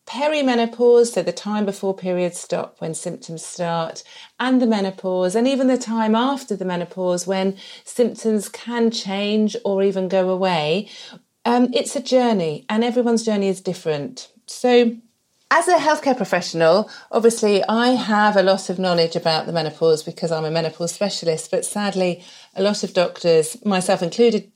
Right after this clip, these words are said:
didn't have training as an undergraduate or postgraduate in the menopause, which is shocking because,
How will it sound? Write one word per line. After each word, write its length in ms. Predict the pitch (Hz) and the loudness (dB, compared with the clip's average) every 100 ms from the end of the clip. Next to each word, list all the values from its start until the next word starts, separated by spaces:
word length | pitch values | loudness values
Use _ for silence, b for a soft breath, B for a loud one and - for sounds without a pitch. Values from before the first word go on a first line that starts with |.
| _ - | _ -4
didn't 240 | 240 226 | 0 0
have 240 | 202 196 | -2 -6
training 580 | - 180 170 175 185 190 B B B | -8 -4 -2 -2 -2 -4 B B B
as 120 | 190 | -6
an 120 | 180 185 | -2 0
undergraduate 760 | 190 180 175 160 165 151 151 | 0 0 -4 -2 -2 -2 -2
or 80 | 151 | -6
postgraduate 760 | - 175 170 170 156 156 156 | -2 -2 -2 -4 -2 -2 -4
in 40 | 156 | -6
the 80 | 151 | -6
menopause, 640 | 147 147 - 147 143 - | -8 -8 -6 -4 -4 -2
which 580 | 151 - - - - - | -4 -4 -12 -16 -20 -8
is 200 | 190 - | -6 -4
shocking 440 | - 254 220 151 143 | 0 -2 -2 -4 -4
because, 580 | 156 - 160 151 147 | -6 -6 -4 -4 -6